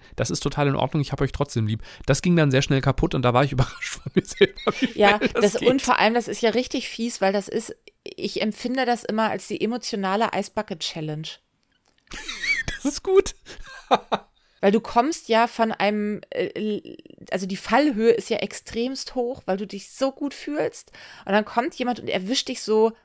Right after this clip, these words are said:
Speaker 2: eiskalt, weil deine Erwartung ist ja eben in dem Fall, alle anderen werden immer noch auf diesem Zug der Liebe mitfahren.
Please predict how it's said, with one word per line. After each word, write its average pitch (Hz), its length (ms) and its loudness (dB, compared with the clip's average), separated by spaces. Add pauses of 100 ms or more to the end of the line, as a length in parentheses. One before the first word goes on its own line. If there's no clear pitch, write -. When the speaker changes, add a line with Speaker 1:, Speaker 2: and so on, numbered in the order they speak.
(180)
Speaker 2:
eiskalt, 285 640 0
weil 190 80 2
deine 208 200 4
Erwartung 226 480 -2
ist - 240 -6
ja 208 120 0
eben 208 220 -4
in 175 160 -4
dem 311 240 -2
Fall, 190 420 -2 (520)
alle 214 320 2
anderen 233 380 -2
werden 214 240 0
immer 233 220 0
noch 220 160 0
auf - 160 -6
diesem 214 400 -4
Zug - 240 -10
der 208 120 2
Liebe 233 260 0
mitfahren. 165 640 0